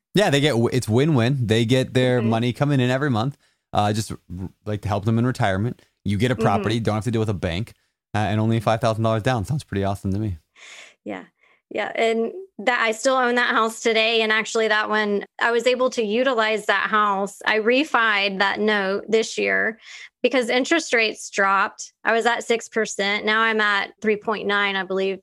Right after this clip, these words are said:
Speaker 2: it
Speaker 1: Yeah.
Speaker 2: is, on a thirty-year note. I pay the same in my monthly payments. However, I was able to pull about twenty thousand dollars out and I went and bought another rental without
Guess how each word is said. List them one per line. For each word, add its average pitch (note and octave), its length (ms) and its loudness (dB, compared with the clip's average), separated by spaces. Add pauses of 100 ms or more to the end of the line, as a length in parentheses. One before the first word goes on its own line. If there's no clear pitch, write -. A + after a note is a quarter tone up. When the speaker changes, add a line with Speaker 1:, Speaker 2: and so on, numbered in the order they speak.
(100)
Speaker 2:
it F#3+ 160 -4
Speaker 1:
Yeah. F3+ 180 -2
Speaker 2:
is, F#3 140 -6
on G3+ 160 -2
a G3 80 -2
thirty-year A#3 480 2
note. F#3 280 0
I G#3 200 -2
pay A#3 460 0 (460)
the G#3 220 -2
same C#4 640 -2 (840)
in A#3+ 200 0
my A3 160 0
monthly A3 360 0
payments. B3+ 680 -2
However, A3 600 2
I G#3+ 140 0
was G#3 260 0
able G#3+ 380 0
to G#3+ 180 -4
pull A3 320 0
about G#3 240 -2
twenty A3 280 -2
thousand G#3 320 -2
dollars G#3 360 0
out G3+ 340 0
and G#3 240 -2
I G#3 60 -2
went A3 180 -2
and G3+ 80 -4
bought G3+ 240 2
another G3+ 340 0
rental G#3 600 -2 (280)
without A3 480 0